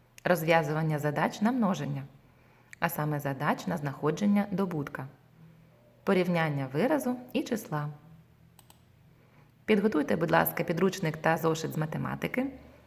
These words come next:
ручку та гарний настрій. Пригадаймо, якою арифметичною дією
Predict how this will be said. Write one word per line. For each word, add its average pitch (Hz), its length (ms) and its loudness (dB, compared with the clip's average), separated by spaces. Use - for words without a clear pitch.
ручку 151 500 -2
та - 100 2
гарний 190 500 0
настрій. 190 540 0
Пригадаймо, 196 720 4
якою 185 440 4
арифметичною 170 840 2
дією 147 500 0